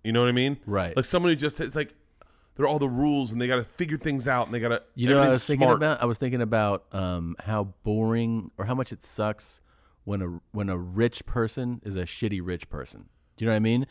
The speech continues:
Speaker 2: And I was thinking that because I actually
Speaker 1: I
Speaker 2: think
Speaker 1: love when you double down on my ideas with me.
Speaker 2: Yes, I, I really, I, 'cause I do agree on that. Like,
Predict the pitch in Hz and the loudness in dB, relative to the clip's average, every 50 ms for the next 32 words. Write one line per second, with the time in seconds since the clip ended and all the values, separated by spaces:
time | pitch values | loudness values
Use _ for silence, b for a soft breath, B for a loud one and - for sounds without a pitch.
0 | B B B 139 156 170 165 - 240 247 233 220 190 165 143 127 - 135 - 147 | B B B 4 4 4 4 4 4 4 4 4 6 6 4 4 4 2 4 4
1 | 135 120 123 117 120 131 139 - 214 214 214 220 233 247 277 294 285 294 269 254 | 4 4 4 4 4 4 4 4 4 4 6 6 6 6 6 6 6 6 6 6
2 | 233 175 - 196 214 196 196 196 - 170 180 175 175 170 165 165 160 156 156 160 | 4 4 4 4 4 6 4 4 6 4 4 6 4 6 6 6 6 6 6 6
3 | 143 165 165 135 123 120 127 165 185 135 - - - 120 131 127 131 - 113 120 | 6 4 4 4 2 0 4 4 4 4 2 0 2 6 6 6 6 6 6 6
4 | 123 120 135 135 127 127 120 - 113 120 120 117 - 117 123 123 127 120 113 131 | 6 8 6 8 6 6 6 6 6 4 4 4 2 4 6 6 6 6 4 4
5 | 135 131 123 107 107 107 104 101 101 104 - - 107 110 104 101 - | 6 6 6 4 2 0 0 2 0 -2 -2 0 2 2 2 0 -2